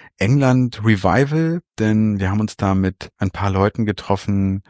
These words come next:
die mit in England gewesen sind, unter anderem auch mit Maren und Britta, also den beiden Schwestern aus unserem Jahrgang,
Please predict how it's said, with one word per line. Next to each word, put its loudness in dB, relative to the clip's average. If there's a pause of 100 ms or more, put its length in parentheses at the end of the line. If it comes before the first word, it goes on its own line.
(160)
die -2
mit 2
in 0
England 2
gewesen 0
sind, 2
unter -2
anderem 0
auch -2
mit -8
Maren 0
und -2
Britta, 2
also 0
den -2
beiden -2
Schwestern -4
aus -10
unserem -6
Jahrgang, -4